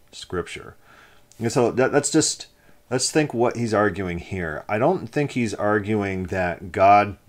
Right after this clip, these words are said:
doesn't foreknow good and evil. I think he's gonna turn here to claim that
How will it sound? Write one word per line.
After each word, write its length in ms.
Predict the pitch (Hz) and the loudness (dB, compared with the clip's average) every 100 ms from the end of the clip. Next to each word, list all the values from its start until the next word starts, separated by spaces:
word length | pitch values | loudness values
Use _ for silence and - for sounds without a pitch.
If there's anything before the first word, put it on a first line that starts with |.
| 92 | -6
doesn't 420 | 104 95 95 95 | -4 -4 -6 -10
foreknow 920 | - - 92 90 90 87 85 85 87 87 | -12 -6 -4 -2 -4 -4 -6 -6 -10 -10
good 180 | 98 87 | -8 -8
and 120 | 85 | -10
evil. 460 | - 92 82 69 - - - - | -10 -10 -8 -12 -18 -20 -20 -12
I 140 | - 110 | -2 -2
think 240 | - 175 | 0 -2
he's 200 | - 170 | 0 -2
gonna 280 | - 170 165 | 0 0 0
turn 440 | - - 127 123 | -4 -10 -4 -2
here 380 | 117 87 101 98 | -2 -2 -2 -2
to 320 | 92 95 90 | -2 -2 -2
claim 560 | - - 107 101 95 95 | -4 -8 -6 -4 -4 -6
that 340 | 85 92 90 | -2 -2 -2